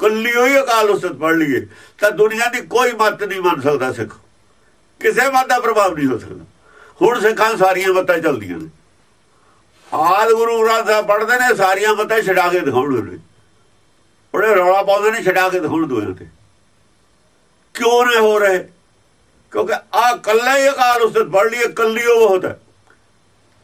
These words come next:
ਕੱਖ ਵੀ ਨਹੀਂ ਰਹਿ ਸਕਦਾ, ਕੁਛ ਵੀ ਨਹੀਂ ਛੱਡ ਦਈਏ ਕੱਲੀ ਹੋਈ।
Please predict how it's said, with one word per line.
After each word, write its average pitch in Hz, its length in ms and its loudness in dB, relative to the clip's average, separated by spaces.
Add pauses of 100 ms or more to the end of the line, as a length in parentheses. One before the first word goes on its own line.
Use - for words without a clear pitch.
(320)
ਕੱਖ - 340 0
ਵੀ 233 120 2
ਨਹੀਂ 196 140 -2
ਰਹਿ 165 180 2
ਸਕਦਾ, 110 360 -4 (840)
ਕੁਛ - 260 -4
ਵੀ 254 120 -2
ਨਹੀਂ 247 140 -2
ਛੱਡ 156 200 0
ਦਈਏ 110 280 -4
ਕੱਲੀ 104 300 -4
ਹੋਈ। 80 120 -14